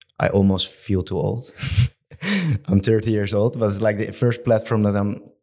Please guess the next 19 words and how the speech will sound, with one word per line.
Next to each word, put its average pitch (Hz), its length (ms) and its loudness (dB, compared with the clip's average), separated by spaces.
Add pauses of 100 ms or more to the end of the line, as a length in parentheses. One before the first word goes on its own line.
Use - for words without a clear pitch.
(260)
I 101 60 2
like 120 320 4
it, 143 180 0
but 110 140 0
not 110 200 0
as 110 120 -6
much 104 260 -2
as 101 300 -4
Instagram 98 420 -2
and 95 100 -4
Facebook. 110 400 -6
So 107 220 4
we 98 380 0 (340)
hired 95 380 0
someone 95 320 -2
who's 87 220 -4
younger 98 360 -4 (340)
and, 90 320 0
uh, 85 320 -4